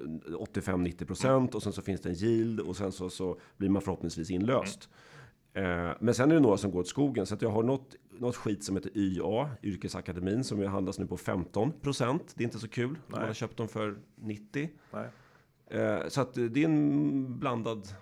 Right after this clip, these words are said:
Speaker 1: konfekt.
Speaker 2: Men där var det också, du skulle vara restriktiv, stod det i krönikan, med
Speaker 1: Ja.
Speaker 2: nya investeringar. Har du varit det?
Speaker 1: Ja, det har jag. Eller,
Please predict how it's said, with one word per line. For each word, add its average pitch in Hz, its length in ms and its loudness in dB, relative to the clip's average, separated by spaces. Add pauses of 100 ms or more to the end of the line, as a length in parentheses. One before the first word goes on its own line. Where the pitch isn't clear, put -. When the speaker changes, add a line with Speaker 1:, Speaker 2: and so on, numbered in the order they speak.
Speaker 1:
konfekt. - 540 -10
Speaker 2:
Men 131 120 6
där 147 220 10
var 139 120 6
det 135 60 6
också, 127 360 0 (480)
du - 80 -16
skulle - 140 -6
vara 123 180 4
restriktiv, 113 600 2 (180)
stod 98 260 -4
det 92 80 0
i - 20 0
krönikan, 87 420 -6
med 107 100 4
Speaker 1:
Ja. 101 80 8
Speaker 2:
nya 98 100 6
investeringar. 90 480 -4
Har 113 60 2
du 113 40 4
varit 120 160 8
det? 92 100 -2 (260)
Speaker 1:
Ja, 127 120 6
det 196 60 4
har 127 80 4
jag. 98 100 0 (200)
Eller, 170 240 8